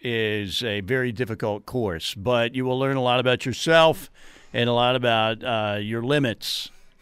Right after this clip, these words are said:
apparently, with Schmitty in the summer. And he's already been working with those guys. And, uh, but from what I hear, and I'm sure Teddy can attest to this, obviously,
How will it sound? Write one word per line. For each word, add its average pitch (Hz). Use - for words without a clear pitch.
apparently, 104
with 107
Schmitty 113
in 135
the 107
summer. 85
And 131
he's 147
already 160
been 139
working 135
with 123
those 117
guys. 101
And, 107
uh, 92
but 101
from 127
what 202
I 185
hear, 202
and 143
I'm 143
sure 160
Teddy 156
can 123
attest 104
to 117
this, 104
obviously, 123